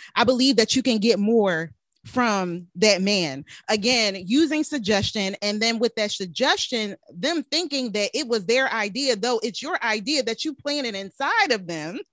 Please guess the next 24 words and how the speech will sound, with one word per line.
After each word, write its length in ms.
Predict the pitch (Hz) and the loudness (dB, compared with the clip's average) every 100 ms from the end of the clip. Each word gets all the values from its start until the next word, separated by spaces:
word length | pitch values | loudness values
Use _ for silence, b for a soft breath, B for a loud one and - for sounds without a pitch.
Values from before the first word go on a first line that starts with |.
| - | -14
<laughs> 100 | 320 _ 269 _ - _ - - _ | -14 _ -16 _ -18 _ -16 -16 _
<laughs> 1300 | - - - - 480 - 466 - 403 - - 427 - - | -14 -12 -14 -6 -4 0 -2 2 4 4 4 2 2 4
But 160 | 294 | 6
they 140 | 285 339 | 6 4
think 260 | 320 320 | 2 2
it 80 | 277 | 4
is 120 | 269 247 | 2 4
all 220 | 254 285 | 6 6
their 200 | 262 262 240 | 6 4 4
own. 300 | 339 427 320 | 0 2 -2
And 160 | 277 285 | -2 -2
it's 160 | 285 302 | -4 0
like, 300 | 277 269 269 - | 0 0 -2 -14
once 360 | 220 240 311 - | -6 -2 -2 0
they 140 | 302 | -2
come 240 | 285 320 269 | -2 -4 -2
back 220 | 269 254 - | 0 -2 -6
with 260 | 202 277 - | -6 -4 0
that 220 | 247 220 | -2 0
answer, 380 | 277 403 262 240 | -4 -2 0 0
then 160 | 208 440 | 0 2
you 120 | 285 | 4
praise 420 | - 339 453 427 | 4 4 4 2
them. 220 | 190 131 | 2 -8